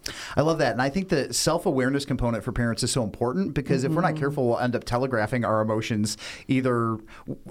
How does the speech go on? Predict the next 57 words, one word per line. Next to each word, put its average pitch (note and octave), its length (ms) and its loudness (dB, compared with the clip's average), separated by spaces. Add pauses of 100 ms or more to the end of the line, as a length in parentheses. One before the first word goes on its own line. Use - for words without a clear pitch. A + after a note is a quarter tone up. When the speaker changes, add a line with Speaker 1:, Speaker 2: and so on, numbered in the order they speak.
Speaker 1:
i-, C#3+ 220 0
if, D#3 260 0
if C#3 140 0
they're C3+ 100 0
great C3 220 2
emotions E3+ 480 2
or C3+ 180 4
if C3+ 80 -2
they're C#3 180 2
emotions C#3+ 360 0
that C#3+ 100 0
we're C#3+ 140 2
uncomfortable E3+ 320 0
with, B2 120 4
onto C#3 220 2
our D3 80 4
kids, C#4 300 0
right? A#2+ 160 4
Speaker 2:
Absolutely. G3+ 580 8
Speaker 1:
So F3+ 160 8
if E3 160 10
we're E3+ 80 12
excited F#3 420 4
and D#3 120 2
we E3 100 2
need G3 220 4
them F3 160 4
to A#3+ 80 2
be D3 120 2
Speaker 2:
<laughs> F3 80 6
Speaker 1:
excited, E3 360 4
then D#3+ 160 4
we'll D#3+ 100 4
be D#3 80 2
like, D#3 180 2
"Why A#2+ 140 2
aren't D3 220 2
you F#3 40 4
more F#3+ 160 4
excited?" B3 300 8
Speaker 2:
Exactly. B3 540 8
Speaker 1:
And D3 100 6
Speaker 2:
You A3 80 8
Speaker 1:
that - 80 10
Speaker 2:
should G#4 260 10
be, F3 200 4
right? D#3+ 240 8
Speaker 1:
Right. G3 160 6
Speaker 2:
You A3 80 2
should B3 240 6
be G3+ 80 4
excited. F3 420 4
Speaker 1:
Right. A#3+ 140 2
And E3+ 100 2
that F3+ 140 2
can E3+ 140 0
st-, - 340 2